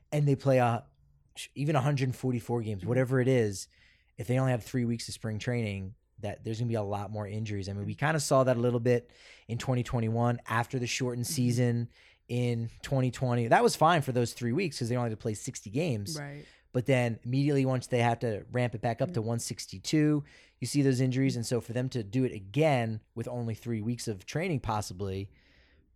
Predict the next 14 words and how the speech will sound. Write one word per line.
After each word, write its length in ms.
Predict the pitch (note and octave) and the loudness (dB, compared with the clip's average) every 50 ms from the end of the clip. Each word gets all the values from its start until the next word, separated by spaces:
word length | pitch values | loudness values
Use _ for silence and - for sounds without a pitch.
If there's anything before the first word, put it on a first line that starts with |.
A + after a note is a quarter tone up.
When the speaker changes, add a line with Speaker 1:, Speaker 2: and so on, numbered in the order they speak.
| _ _ _ _ - | _ _ _ _ -8
Speaker 1:
it, 160 | A2+ G#2+ - _ _ _ _ _ | -8 -8 -8 _ _ _ _ _
it's 180 | - A#2 - - | -12 -10 -6 0
gonna 160 | - A3 A3 | 2 2 4
be, 260 | F3 F3+ E3+ D#3+ D3+ | 4 6 6 6 4
it's 140 | C#3+ - - | 4 2 0
gonna 120 | F3 D#3+ D3 | 0 4 4
be 80 | C3+ B2+ | 6 6
really 180 | C3+ C3+ B2 A2 | 6 6 6 6
bad. 280 | A#2 A#2 G#2 F2+ - - _ _ _ _ - - | 4 4 2 0 -2 -10 _ _ _ _ -10 -8
Speaker 2:
And 80 | A#3+ | -8
I 40 | B3+ | -6
think 180 | A#3+ C#4+ C#4+ - | -4 -4 -4 -4
the 60 | D4 | -6
problem 440 | - - A3 G3+ G3+ F#3 F#3 F3+ | -4 0 2 2 2 2 0 -4